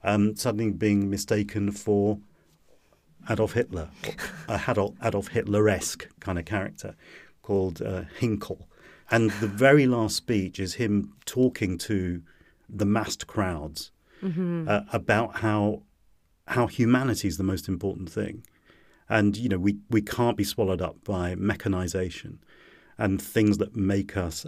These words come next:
Speaker 1: our lives easier if we lose our humanity. And halfway through this speech, where he's addressing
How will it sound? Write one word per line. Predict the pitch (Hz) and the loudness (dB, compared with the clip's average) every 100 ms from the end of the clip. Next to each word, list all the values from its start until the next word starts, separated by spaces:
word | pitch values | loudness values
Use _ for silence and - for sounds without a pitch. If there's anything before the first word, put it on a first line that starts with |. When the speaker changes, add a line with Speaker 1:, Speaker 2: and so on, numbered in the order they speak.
| 101 | -8
Speaker 1:
our | 95 | -6
lives | 95 95 82 - | -4 -4 -6 -2
easier | 127 147 95 80 | 0 0 -2 -6
if | 85 | -6
we | 98 | -6
lose | 87 95 87 | -4 -4 -4
our | 85 | -6
humanity. | 82 98 107 117 95 - 85 - - - - - - _ - | -4 -2 -2 -2 -6 -12 -14 -16 -18 -20 -20 -20 -20 _ 0
And | 120 - - _ _ | 0 0 -6 _ _
halfway | - - 147 156 - 127 | -6 4 6 6 6 4
through | 120 - 120 | 4 0 0
this | 110 - | 0 -4
speech, | - 104 104 - | 0 0 0 0
where | 101 | -2
he's | 87 - 101 98 | -2 -4 -2 -2
addressing | 95 92 120 123 - 107 95 | -4 2 2 2 -4 -2 -2